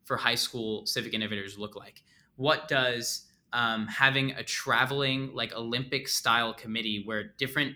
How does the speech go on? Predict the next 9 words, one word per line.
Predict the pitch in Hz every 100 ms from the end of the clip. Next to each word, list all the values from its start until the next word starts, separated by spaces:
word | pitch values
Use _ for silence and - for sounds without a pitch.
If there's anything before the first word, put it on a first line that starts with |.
| _
students | - - 135 120 113
from | 113
different | 110 117 110
cities | - 120 110 101 - _
have | - 120 -
to, | 123
like, | 110 107 - _ _ _ _
uh, | 127 113 -
pitch | - 208 - - -